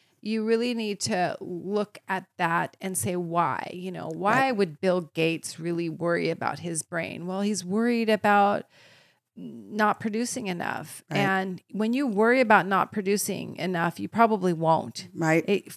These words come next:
Speaker 1: it, it squelches your creativity.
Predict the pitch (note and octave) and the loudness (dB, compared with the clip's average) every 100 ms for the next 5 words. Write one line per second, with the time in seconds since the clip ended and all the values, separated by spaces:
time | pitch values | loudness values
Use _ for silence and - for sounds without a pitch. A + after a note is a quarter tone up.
0 | - - F3+ - F3+ F3 - - - A#3 | -12 -2 -2 -2 -8 -8 -10 -6 2 4
1 | A#3 A3+ E3+ F#3 - - F#3+ F3 - F#3+ | 4 -2 -2 -4 -6 -4 -2 -2 -4 -4
2 | F#3+ - D#3 | -4 -6 -10